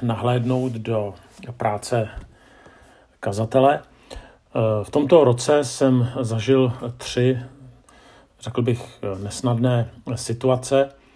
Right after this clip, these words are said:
Všechny tři byly konfrontace vlastně ze smrtí. Eh,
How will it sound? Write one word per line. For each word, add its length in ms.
Všechny 300
tři 220
byly 360
konfrontace 760
vlastně 240
ze 100
smrtí. 440
Eh, 200